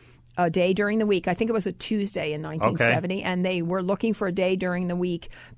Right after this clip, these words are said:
Speaker 1: be-, because it was very much conceived of as a teach-in,
Speaker 2: Mm-hmm.
Speaker 1: it was sort of at the end of school classes but before exams. And so they specifically picked that to engage students before they were caught up in the nightmare of final exams.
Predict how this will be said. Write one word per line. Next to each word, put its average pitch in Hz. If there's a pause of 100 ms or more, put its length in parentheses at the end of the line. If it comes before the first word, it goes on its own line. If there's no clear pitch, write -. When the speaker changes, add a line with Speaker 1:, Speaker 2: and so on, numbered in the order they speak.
(160)
Speaker 1:
be-, 180
because 240
it 202
was 165
very 240
much 240
conceived 190
of 185
as -
a 165
teach-in, 185
Speaker 2:
Mm-hmm. 220
Speaker 1:
it 196
was 180
sort 202
of 170 (100)
at 175
the 202
end 247
of 277
school 233
classes 190
but 190
before 190
exams. 170 (300)
And 185
so 202
they 180 (200)
specifically -
picked 208
that 180
to 208
engage 175
students 185
before 190
they 185
were 170
caught 175
up -
in 180
the 165
nightmare 165
of 156
final 156
exams. 151